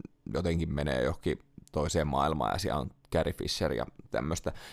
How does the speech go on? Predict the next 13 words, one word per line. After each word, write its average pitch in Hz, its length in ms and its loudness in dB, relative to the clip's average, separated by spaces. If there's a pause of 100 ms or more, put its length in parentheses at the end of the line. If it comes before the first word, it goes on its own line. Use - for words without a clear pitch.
Ihan 202 240 8
tyylikkäältä 151 600 12
näytti, 104 560 8
mutta 92 640 6 (460)
ei 87 140 6
mitään 92 340 6
suurta 98 400 8
intoa 87 400 8
herättänyt. 85 520 6
Oli 95 120 10
hauska 98 360 10
nähdä 87 220 2 (100)
kyllä 87 280 6